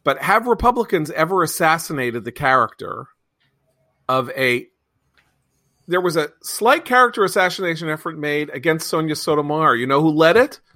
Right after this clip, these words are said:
Jeff Toobin. Jeff Toobin published a piece in the New Yorker about how everybody who served with her on, on, on an appeals court thought she was stupid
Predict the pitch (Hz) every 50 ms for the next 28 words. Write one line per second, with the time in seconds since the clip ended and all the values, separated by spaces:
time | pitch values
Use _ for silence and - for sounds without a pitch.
0 | _ _ _ _ - 127 - - 185 208 247 269 - - - - - 247 262 269
1 | 202 170 131 95 80 82 - _ - - _ _ _ _ _ _ _ _ _ _
2 | _ _ _ _ _ _ _ _ - - 220 254 254 - - 254 269 262 247 208
3 | 180 185 202 190 180 170 - 160 - - - 220 233 226 - 226 196 175 165 160
4 | 165 170 185 190 - 180 147 139 135 147 151 165 160 143 147 156 160 202 208 175
5 | 202 185 175 160 165 - 147 131 147 139 135 - - 185 175 185 180 165 160 143
6 | 143 131 135 139 131 127 127 127 127 123 120 127 127 - - 131 123 123 123 123
7 | 120 120 123 _ - 127 123 120 120 120 117 104 - 147 147 139 - - 123 113
8 | - 151 131 131 - - - 117 113 - - - - 135 127 120 - - -